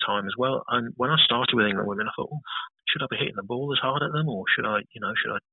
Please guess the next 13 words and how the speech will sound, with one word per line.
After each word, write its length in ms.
ease 160
off 180
a 60
little 240
bit 100
or 140
not?" 160
No, 260
it's, 160
it's 160
regardless 580
of 160
age 460